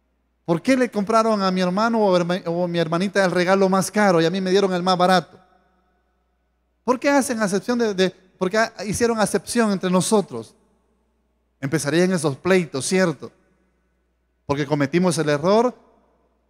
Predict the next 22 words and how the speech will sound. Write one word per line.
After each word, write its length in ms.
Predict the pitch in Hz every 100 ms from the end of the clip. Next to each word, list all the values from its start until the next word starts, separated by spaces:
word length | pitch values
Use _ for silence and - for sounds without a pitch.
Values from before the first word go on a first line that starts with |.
| _ -
de 100 | 139
comprar 340 | 143 135 165
dos 120 | 165 160
regalos 460 | 156 160 175 175
con 120 | -
diferentes 500 | 147 135 143 156 151 131
precios. 360 | 135 117 - _ _ _ _ _ _ _ _ _ _ _ _ _ _
Y 60 | 131
le 100 | 135
dimos 300 | 143 165 147
a 80 | 139
uno 460 | 160 208 202 196 -
el 100 | 139
más 200 | 139 -
caro 260 | 196 220
y 60 | 208
al 60 | 160
otro 220 | 170 175
el 60 |
más 180 | 151 151
barato. 440 | 139 151 151 - 117 _ _ _ -
Empezaría 720 | 131 135 135 135 170 165 165